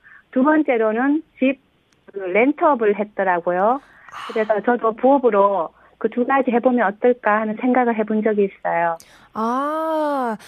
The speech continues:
Speaker 2: 어, 이거 요즘 엄청 인기 많잖아요. 일단, 어, 그 야채 마켓, <laughs> 땡땡 마켓, 어, 너무 유명해가지고 제 주변에도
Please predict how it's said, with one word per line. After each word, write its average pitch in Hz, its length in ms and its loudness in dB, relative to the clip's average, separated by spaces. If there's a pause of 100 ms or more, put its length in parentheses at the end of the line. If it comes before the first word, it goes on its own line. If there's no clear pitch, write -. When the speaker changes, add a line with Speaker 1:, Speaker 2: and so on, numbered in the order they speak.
(200)
Speaker 2:
어, 320 160 -4
이거 311 320 0
요즘 254 360 0
엄청 269 760 -2
인기 226 240 -4
많잖아요. 226 640 -2
일단, 247 800 0 (260)
어, 196 260 -8
그 190 380 -4
야채 220 360 -4
마켓, 285 360 -2
<laughs> 381 680 -10
땡땡 330 380 -6
마켓, 285 280 -2 (880)
어, 214 260 -2
너무 240 400 0
유명해가지고 233 1000 -2
제 208 220 -4
주변에도 254 720 0